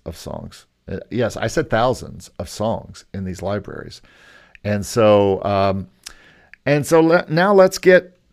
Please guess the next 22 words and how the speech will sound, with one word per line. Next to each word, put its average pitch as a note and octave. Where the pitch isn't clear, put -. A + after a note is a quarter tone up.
to F#3
my D#3
next E3+
step, A#2
um, F2+
what C3
I B2+
think A#2+
my F#2+
su-, -
success -
future A#2
is -
gonna -
be. -
And, F#2
um, F#2+
you -
know, G2+
my C#3+
next D#3+
step C#3